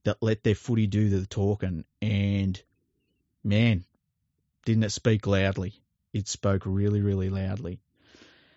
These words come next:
I think the teams that are left, the two losing teams from this week, the Parramatta Eels, I feel as though that loss to the Panthers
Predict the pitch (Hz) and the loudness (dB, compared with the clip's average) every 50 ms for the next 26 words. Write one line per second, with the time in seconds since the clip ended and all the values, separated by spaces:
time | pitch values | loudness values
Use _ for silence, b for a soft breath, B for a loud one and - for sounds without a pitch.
0 | b b b b b b b b b _ - 110 110 - 165 175 - - 127 - | b b b b b b b b b _ -6 -4 0 2 2 2 4 2 -2 0
1 | - - 139 143 151 147 113 - 131 113 110 104 104 107 117 113 101 95 - - | 2 4 4 6 6 4 4 4 2 2 4 4 2 4 4 2 2 0 -2 -6
2 | - - - - - _ _ 110 101 - - - 170 196 180 156 143 147 156 151 | -12 -14 -16 -16 -20 _ _ -8 -6 -2 2 2 4 4 4 6 6 6 6 6
3 | 120 143 131 113 - - 135 120 113 101 - - - - 110 101 95 - - 104 | 6 4 2 0 0 0 0 0 0 0 -4 -6 -4 -2 0 0 0 -2 -2 -4
4 | 92 - - - 95 92 92 87 - - - _ _ _ _ _ _ _ _ - | -4 -4 -4 -4 -4 -4 -4 -4 -8 -10 -14 _ _ _ _ _ _ _ _ -20
5 | _ _ _ _ _ _ _ _ _ _ _ _ - 98 - - 135 131 139 143 | _ _ _ _ _ _ _ _ _ _ _ _ -10 -4 0 2 2 4 4 4
6 | 139 127 117 113 - 123 113 110 113 113 113 117 110 - - - _ _ _ _ | 4 4 2 2 0 0 2 2 4 4 2 2 0 -4 -8 -12 _ _ _ _
7 | _ _ _ _ _ _ _ _ _ _ _ _ _ _ _ _ _ _ _ _ | _ _ _ _ _ _ _ _ _ _ _ _ _ _ _ _ _ _ _ _
8 | _ _ _ _ _ _ _ _ _ _ 117 120 - - - - 135 139 143 143 | _ _ _ _ _ _ _ _ _ _ -2 -2 -2 -2 0 2 4 4 4 4
9 | 123 - - 123 123 120 104 113 110 - - 120 113 113 - - - 120 95 90 | 2 2 2 2 2 4 2 2 0 0 0 -2 0 0 -2 -2 -2 -2 -2 -2
10 | - - - 107 107 135 143 - 104 98 92 90 - - | -4 -4 -2 0 0 0 0 0 -2 -2 -2 -4 -6 -10